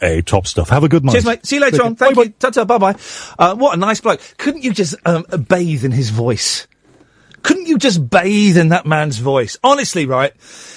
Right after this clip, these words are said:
Speaker 2: It is such a good show. If you believe in all that stuff, it's a brilliant show.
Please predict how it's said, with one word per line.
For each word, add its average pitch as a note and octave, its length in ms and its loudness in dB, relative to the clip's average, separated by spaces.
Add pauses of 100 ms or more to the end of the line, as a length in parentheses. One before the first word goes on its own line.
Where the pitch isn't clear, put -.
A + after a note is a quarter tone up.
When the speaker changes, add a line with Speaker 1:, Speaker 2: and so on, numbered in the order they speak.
(420)
Speaker 2:
It A3+ 140 2
is A#3+ 180 -2
such - 460 0
a C#4+ 60 2
good A3+ 200 0
show. C#3 360 0
If - 160 -4
you D4+ 140 4
believe E4+ 420 2
in C4+ 80 2
all G3+ 140 0
that D3 180 0
stuff, D3+ 480 -2 (420)
it's G#3 220 0
a A#3+ 80 4
brilliant G#3 480 2
show. G2+ 360 0